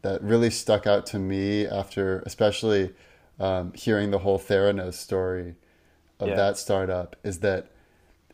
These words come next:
Speaker 1: by getting big investor money, it makes you really good at spending money. It doesn't make you really good at making a profit, by and
Speaker 2: Yeah.
Speaker 1: large.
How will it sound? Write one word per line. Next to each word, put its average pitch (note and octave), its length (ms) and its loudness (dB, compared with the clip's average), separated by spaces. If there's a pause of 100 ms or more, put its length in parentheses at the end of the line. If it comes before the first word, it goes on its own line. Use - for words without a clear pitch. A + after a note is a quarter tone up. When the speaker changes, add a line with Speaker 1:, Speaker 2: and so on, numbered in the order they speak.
Speaker 1:
by A2 140 4
getting A2+ 640 2
big G#2+ 340 4
investor G2 520 -2
money, F#2+ 540 -6 (280)
it G#2 160 -2
makes A2 320 -2
you B2+ 140 2
really G#2 420 2
good G2 380 2
at F#2+ 160 -6
spending G2+ 600 -2
money. G2+ 460 -4 (340)
It - 200 -12
doesn't A#2 440 4
make G#2 280 -2
you G#2 120 -2
really G2 320 2
good F#2+ 360 0
at F#2+ 160 -8
making F#2+ 320 -6
a F2+ 60 -8
profit, - 580 -4 (260)
by G2 220 0
and F#2 100 -6
Speaker 2:
Yeah. F2+ 80 -8
Speaker 1:
large. F2+ 440 -10